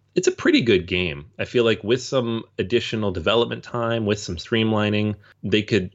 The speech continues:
strip some pieces out of this and make a really solid, accessible, not quite gateway, but a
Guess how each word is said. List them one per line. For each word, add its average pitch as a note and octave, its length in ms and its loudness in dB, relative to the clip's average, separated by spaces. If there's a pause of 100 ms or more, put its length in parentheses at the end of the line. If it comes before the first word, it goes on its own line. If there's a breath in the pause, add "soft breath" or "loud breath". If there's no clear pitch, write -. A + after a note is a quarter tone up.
strip B2 340 -2
some G2+ 160 -6
pieces G2 320 -6
out F2 180 -2
of G2+ 80 -2
this A#2+ 240 2
and F#2 220 -2
make G2 180 0
a F2+ 80 0
really F2+ 420 0
solid, F2 500 0
accessible, F#2 800 -2 (420 soft breath)
not A#2+ 300 -2
quite A#2 340 -2
gateway, A#2+ 460 -4
but F2+ 220 -2
a E2+ 80 -2